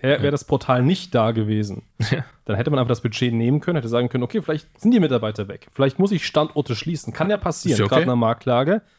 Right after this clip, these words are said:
Speaker 1: Dann kann ich einfach von jetzt auf gleich das Budget reduzieren.
Speaker 2: Ja.
Speaker 1: Sofort. Und ich habe sofort weniger Kosten. Ganz automatisch. Und das ist einfach das, was du mit Online-Marketing machen kannst. Das heißt,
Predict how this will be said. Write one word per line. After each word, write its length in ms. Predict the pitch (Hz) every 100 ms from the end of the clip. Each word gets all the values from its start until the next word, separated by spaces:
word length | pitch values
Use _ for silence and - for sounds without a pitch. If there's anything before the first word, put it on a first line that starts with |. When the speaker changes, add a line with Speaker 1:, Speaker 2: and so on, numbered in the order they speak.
| _ _ _ -
Speaker 1:
Dann 260 | 117 120 123 _ -
kann 200 | - 196
ich 120 | 170
einfach 360 | 113 123 214 196
von 200 | - 104
jetzt 420 | 98 143 - -
auf 180 | 139 -
gleich 320 | - 107 143
das 180 | - 110
Budget 500 | - 104 - 127 127
reduzieren. 500 | 117 107 - 101 98 _ -
Speaker 2:
Ja. 80 | 135
Speaker 1:
Sofort. 460 | 156 175 110 - _ _ _ -
Und 120 | 123
ich 80 | 131
habe 100 | 120
sofort 500 | 110 226 - 165 110
weniger 340 | 180 214 190
Kosten. 460 | - 123 - 110 98 _ _ -
Ganz 160 | 147 156
automatisch. 640 | 139 127 104 - - - _ _
Und 140 | - 113
das 160 | 180
ist 80 | 165
einfach 300 | 175 147 135 -
das, 280 | 156 139 -
was 240 | 123 -
du 60 | -
mit 80 | 123
Online-Marketing 520 | 123 117 113 - 107
machen 240 | 160 -
kannst. 300 | 147 95 90
Das 100 | 117
heißt, 280 | 156 170 -